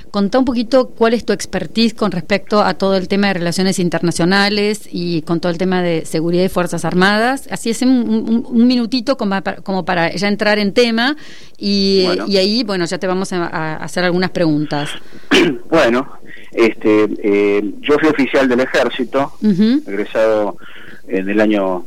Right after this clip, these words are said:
Speaker 2: mil novecientos noventa y dos del arma de infantería, del colegio militar.
Speaker 1: Sí.
Speaker 2: También fui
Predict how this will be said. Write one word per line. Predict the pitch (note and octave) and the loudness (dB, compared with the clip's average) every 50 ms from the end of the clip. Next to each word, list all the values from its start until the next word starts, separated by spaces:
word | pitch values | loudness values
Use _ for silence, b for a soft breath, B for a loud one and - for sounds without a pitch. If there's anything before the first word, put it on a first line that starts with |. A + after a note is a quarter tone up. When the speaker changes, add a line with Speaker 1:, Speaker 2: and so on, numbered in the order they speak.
| - | -2
Speaker 2:
mil | A2+ A2 A2 | 0 2 2
novecientos | A2 G#2+ G2 - A2+ G2 - G2+ | 2 2 0 0 -2 -2 -2 -2
noventa | G#2 G2+ G2 F#2+ F#2+ B2 | -2 -2 -2 0 2 2
y | |
dos | C3+ A#2+ G2+ G2 | 4 4 4 2
del | G2+ G2 | 0 0
arma | G2+ G2+ G2+ | -2 -2 -2
de | G2 | -4
infantería, | - - G2 F#2 F#2 G#2 G#2+ A#2+ A#2+ G#2 F#2+ F#2+ G2 | -4 -4 -6 -4 -2 0 2 2 4 4 2 2 0
del | G2 F#2 | -4 -8
colegio | - F#2 F2+ G2 F#2+ - F#2+ | -8 -6 -4 -4 -4 -2 -2
militar. | G2 G2 G2+ F#2+ - A#2+ G2 G2 G#2+ - - - - | -2 -2 -2 2 2 4 4 4 2 -2 -8 -8 -4
Speaker 1:
Sí. | - - F#3+ F3 E3+ | 0 2 4 4 4
Speaker 2:
También | F3+ F#2+ G2 G2+ F#2 | 2 0 -2 -4 -4
fui | - - G#2 G2 G2 F#2 F2+ F2 E2+ | -2 0 0 2 2 2 2 0 -2